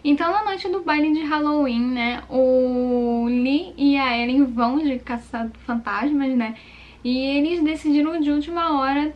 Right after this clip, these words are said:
tanto que eles nem conseguiram avisar a Rachel que a fantasia iria mudar. E ela aparece ali de marshmallow, né, e ela fica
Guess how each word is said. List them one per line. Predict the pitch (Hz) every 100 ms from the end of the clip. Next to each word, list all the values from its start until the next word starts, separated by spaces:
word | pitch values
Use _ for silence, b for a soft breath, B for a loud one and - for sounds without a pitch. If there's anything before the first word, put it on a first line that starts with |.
| -
tanto | 302 311
que | -
eles | 330 311
nem | 285 294 381
conseguiram | 370 349 311 294
avisar | 277 285 269 269
a | 269
Rachel | 254 254 277
que | 269
a | 262
fantasia | 262 262 254 240
iria | 240 233 240
mudar. | 240 294 269 233 285 B B B
E | 247
ela | 247 254
aparece | 254 240 254 262
ali | 247
de | 247 254
marshmallow, | 240 240 - 269 233 226 233 247
né, | 226 226
e | 226
ela | 220 220 233
fica | - 254 240 240 226